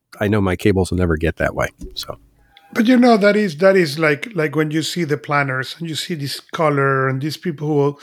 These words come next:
Speaker 2: have these artistic abilities, especially on the paper planners.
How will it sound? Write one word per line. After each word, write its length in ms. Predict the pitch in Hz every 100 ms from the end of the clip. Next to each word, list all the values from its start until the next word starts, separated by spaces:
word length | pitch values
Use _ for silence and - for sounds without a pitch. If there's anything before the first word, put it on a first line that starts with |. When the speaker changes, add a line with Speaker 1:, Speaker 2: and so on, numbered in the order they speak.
| - -
Speaker 2:
have 240 | - 160 139
these 240 | 151 - -
artistic 640 | 160 233 185 - - 156
abilities, 720 | 156 127 151 143 - 147 139 143
especially 460 | 123 175 156 180
on 80 | 147
the 80 | 143
paper 340 | 151 151 147
planners. 480 | - 147 143 135 123